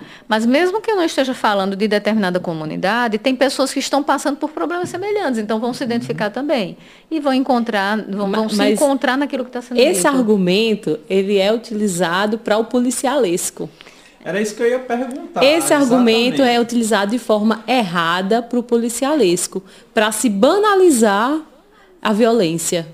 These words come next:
Speaker 3: Porque eu ia perguntar o seguinte, é o jornalismo que faz o público ou o público que diz qual é o tipo de jornalismo que
Speaker 2: É uma
Speaker 3: quer?
Speaker 2: troca. Eu acho
Speaker 3: Porque,
Speaker 2: que é uma
Speaker 3: porque,
Speaker 2: troca,
Speaker 3: é,
Speaker 2: né?
Speaker 3: esse, esse, esse policialesco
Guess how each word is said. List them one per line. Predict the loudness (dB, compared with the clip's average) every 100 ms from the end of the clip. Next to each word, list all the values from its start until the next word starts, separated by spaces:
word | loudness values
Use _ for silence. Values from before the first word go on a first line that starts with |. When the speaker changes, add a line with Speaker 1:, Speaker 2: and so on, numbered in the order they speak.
| -20
Speaker 3:
Porque | -16 -14 -8
eu |
ia | -8 -6
perguntar | -8 -8 -8 -8
o |
seguinte, | -8 -10 -14 -16 -20 -12
é | -6 -6
o | -6 -10 -10
jornalismo | -8 -6 -6 -6 -8 -12 -16
que | -18
faz | -8 -6 -6
o | -10
público | -10 -8 -6 -6 -6 -2
ou | 0 0 -2
o |
público | -6 -4 -4 -4 -6 -8 -12 -14 -16 -20 _ _ _
que | -12 -12
diz | -8 -6 -6 -6
qual | -8 -4
é | -4
o | -6
tipo | -8 -12 -10
de | -10
jornalismo | -8 -8 -8 -8 -8 -8 -8 -10
que | -4
Speaker 2:
É | -2
uma | -2 -2
Speaker 3:
quer? |
Speaker 2:
troca. | -2 -2 -4 -6 -14 -14 -10
Eu | -4 -4
acho | -4
Speaker 3:
Porque, | -6
Speaker 2:
que | -4
é |
uma | -4 -4
Speaker 3:
porque, | -2
Speaker 2:
troca, | -2 -2 -4 -6
Speaker 3:
é, |
Speaker 2:
né? | -2 -2 -2
Speaker 3:
esse, | -4 -6 -8
esse, | -12 -12 -12
esse | -12 -16
policialesco | -14 -12 -12 -8 -8 -6 -8 -10